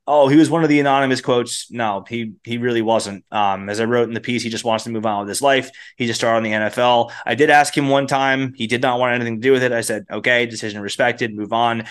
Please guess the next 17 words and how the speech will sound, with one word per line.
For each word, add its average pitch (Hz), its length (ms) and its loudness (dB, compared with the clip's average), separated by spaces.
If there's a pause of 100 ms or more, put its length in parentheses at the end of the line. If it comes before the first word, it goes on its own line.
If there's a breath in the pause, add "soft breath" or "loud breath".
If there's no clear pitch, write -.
(300 loud breath)
Reached 202 180 0
out 180 140 6
to 160 80 2
other 143 160 4
guys. 127 360 2
All 151 220 2
my 156 120 4
quotes 139 300 2
and 135 100 -4
info 131 240 0
came 127 220 -4
from 113 120 -6
other 110 160 -2
players. 85 260 -8
But 151 80 -2
anyway, 185 340 4 (180 loud breath)
so 180 300 4